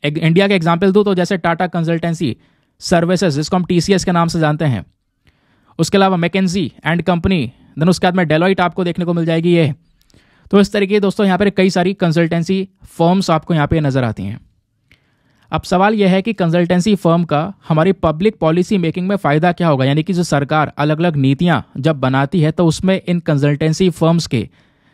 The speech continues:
सर्विसेज को ले रही है तो उसके क्या बेनिफिट्स हो सकते हैं, क्या फ़ायदे हो सकते हैं।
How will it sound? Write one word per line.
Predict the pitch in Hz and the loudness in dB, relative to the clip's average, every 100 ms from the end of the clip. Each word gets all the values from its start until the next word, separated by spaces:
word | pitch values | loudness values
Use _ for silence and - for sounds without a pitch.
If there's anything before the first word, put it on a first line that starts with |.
| _ | _
सर्विसेज | - 165 180 202 175 | -2 0 2 0 0
को | 202 | 0
ले | 160 160 | 2 2
रही | 156 | -2
है | 156 | -2
तो | 175 | -2
उसके | 180 - | -2 -2
क्या | 202 214 196 | -2 0 0
बेनिफिट्स | 185 170 175 165 | 0 0 -2 -2
हो | 156 | -4
सकते | 160 180 | -4 -4
हैं, | 175 | -2
क्या | 190 175 | -2 0
फ़ायदे | 165 143 | -2 0
हो | 131 | -4
सकते | 120 - 104 | -4 -10 -12
हैं। | - | -14